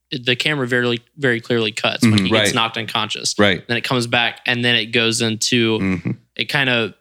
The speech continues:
Speaker 1: tracks with him as he wakes up, and then it's cool behind the scenes. The wall actually peels back for the camera to be able to fit through, and then they reve-, it reveals the city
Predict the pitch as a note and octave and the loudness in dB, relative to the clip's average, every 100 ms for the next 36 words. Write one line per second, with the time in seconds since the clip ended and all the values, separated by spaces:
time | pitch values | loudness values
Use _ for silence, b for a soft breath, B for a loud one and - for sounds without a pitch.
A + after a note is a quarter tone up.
0 | _ - C3+ D3+ - D#3 D#3 C#3+ C3+ A#2+ | _ -2 2 2 0 0 0 2 2 2
1 | A#2+ - - B2+ B2 - B2 A#2 A2 G#2+ | 2 0 0 0 0 -2 0 0 0 -2
2 | - _ _ B2 - C3 A2+ A2+ A2+ A2 | -10 _ _ -10 -4 -2 0 0 -2 -2
3 | B2+ A2+ A2+ - - B2 A2+ A2 A#2+ B2+ | -2 -4 -6 -16 -4 -2 0 2 2 4
4 | B2 A2+ G2+ A2 - A#2 G#2+ - C#3 C3 | 2 2 0 -2 -2 -4 -6 -4 0 0
5 | A#2+ A2 A2 A2 G2 - - - _ _ | 0 -2 0 0 -2 -6 -14 -16 _ _
6 | _ - B2 A#2 - A#2+ B2 A2+ A2 A2 | _ -4 -4 -2 -2 -2 0 -2 0 -2
7 | A#2 A#2+ - A#2+ A2+ A2 A2+ A2+ A2+ A#2+ | -2 -4 -4 -2 0 0 0 -2 -2 -2
8 | A2 G#2+ A#2 - A#2 A#2 A2 A#2 A2 A#2+ | -2 -4 -4 -2 -2 -2 0 0 0 -2
9 | - A#2+ A2 G#2 G#2+ | -2 0 0 0 -4